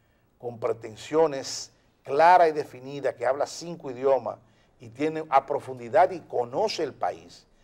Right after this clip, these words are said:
no puede calar. ¿Y qué pasa? Todo lo que nosotros hemos hecho, esa cena de gala en Queens, y no estoy hablando de aquí, lo que hemos hecho en el país. Te quiero decir que en este fin de semana, por ejemplo, mañana,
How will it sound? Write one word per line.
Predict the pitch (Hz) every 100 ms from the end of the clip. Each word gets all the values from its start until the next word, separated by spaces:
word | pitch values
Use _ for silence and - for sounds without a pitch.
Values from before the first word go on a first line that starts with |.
| _ _ _
no | 123
puede | 117 120 110
calar. | 98 73 76 60 -
¿Y | 147
qué | - 180
pasa? | - 139 - - _ _ _ _ _ _ _ _
Todo | - 135 180
lo | 175
que | - 160
nosotros | 131 147 143 127
hemos | 120 110
hecho, | 95 85 - _ _ _
esa | - 113 135 - 127 104
cena | - 139 120 104
de | 95
gala | 95 95 90 - _ _ _
en | - 95
Queens, | 110 107 85 - _ _ _
y | 98
no | 104
estoy | 131 160
hablando | 151 156
de | 135
aquí, | 95 92 - _ _
lo | 139 139
que | - 147
hemos | 175 165 139
hecho | 127 113 107 -
en | 104
el | 98
país. | - - - - _ _ _ -
Te |
quiero | - 110 143
decir | 165 160 143 143 _ _ _ _ _ _
que | -
en | 90 82 - 98 92
este | 107 135
fin | 120 123
de | 110
semana, | 104 98 98 87
por | - -
ejemplo, | 95 -
mañana, | 95 98 139 156 90